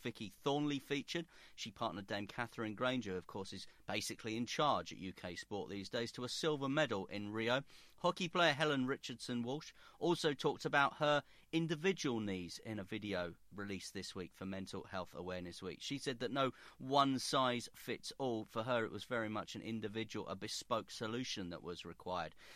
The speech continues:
And I have to say, I think it's great to see these open conversations around mental health. And I do think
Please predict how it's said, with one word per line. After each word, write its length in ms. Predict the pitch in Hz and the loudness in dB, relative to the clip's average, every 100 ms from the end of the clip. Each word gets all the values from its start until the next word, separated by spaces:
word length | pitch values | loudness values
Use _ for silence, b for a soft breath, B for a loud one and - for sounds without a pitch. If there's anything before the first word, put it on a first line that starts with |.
| B | B
And 140 | 120 135 | 2 4
I 40 | |
have 120 | 202 | 4
to 100 | - | 2
say, 160 | 160 151 | 2 4
I 80 | 127 | 4
think 200 | 143 127 | 4 0
it's 120 | 98 | -4
great 380 | - 135 156 - | 2 4 4 2
to 120 | 135 | -4
see 260 | - 131 113 | 0 0 2
these 220 | 101 - | -2 -2
open 380 | 107 107 98 95 | -2 -2 -4 -4
conversations 880 | - 98 87 104 95 - 85 80 - | -4 -4 -4 -4 -4 -4 -8 -8 -8
around 440 | 98 98 98 101 92 | -6 -2 -2 -2 -6
mental 380 | 92 87 90 90 | -8 -6 -8 -6
health. 260 | 90 95 | -6 -4
And 140 | 120 127 | -2 0
I 40 | |
do 200 | 123 185 | 2 0
think 280 | 196 156 | 2 0